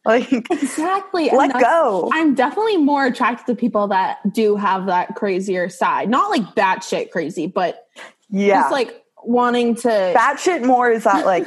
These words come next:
Speaker 2: <laughs>
Speaker 1: boy crazy type.
Speaker 2: You
Speaker 1: Like,
Speaker 2: know what I'm thinking of right now?
Speaker 1: attention seeker.
Speaker 2: Like, you know who's batshit crazy? Like, have you seen Booksmart?
Speaker 1: Yes.
Speaker 2: Okay, like, Gigi from Booksmart.
Speaker 1: Yeah.
Speaker 2: She, like, she's
Speaker 1: Tapped.
Speaker 2: batshit.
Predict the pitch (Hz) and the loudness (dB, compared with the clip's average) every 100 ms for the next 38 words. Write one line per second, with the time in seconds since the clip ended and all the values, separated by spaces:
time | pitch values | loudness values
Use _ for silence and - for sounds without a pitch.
0 | - 349 208 196 185 - 208 180 175 190 | -4 0 2 2 0 -2 0 0 0 -4
1 | 170 - 175 165 - _ - - - 392 | -4 -2 -2 -2 -6 _ -16 -14 -12 0
2 | 359 269 302 415 - - 254 247 269 277 | 2 2 2 0 0 0 -2 -2 -4 -4
3 | 294 285 285 277 277 - 202 233 196 185 | 0 0 0 0 0 2 2 0 -2 -4
4 | - 202 254 - 262 _ 277 320 359 415 | -4 -4 -2 -4 -8 _ -2 0 2 0
5 | 277 208 185 190 - 214 214 202 202 190 | 0 0 0 -2 -4 -2 -2 -2 -4 -6
6 | - 262 277 330 311 196 - - 185 175 | -8 -4 -2 0 -2 -2 -6 -8 -8 -8
7 | - _ _ _ - 240 180 214 - - | -14 _ _ _ -2 0 0 -2 -10 -14
8 | - 294 269 185 185 - 269 233 - 247 | -2 0 2 0 -2 0 2 0 2 2
9 | 220 277 294 302 - 277 240 220 - 208 | 2 2 -2 -4 -4 0 2 0 -2 -4
10 | 147 - - - 226 202 185 220 240 - | -4 -8 -14 -6 0 2 2 -2 -6 -4
11 | 262 - 214 226 - - - 330 247 196 | -4 -2 0 -2 -4 -6 0 2 4 2
12 | 165 - - 214 139 | 0 -4 -4 -2 -2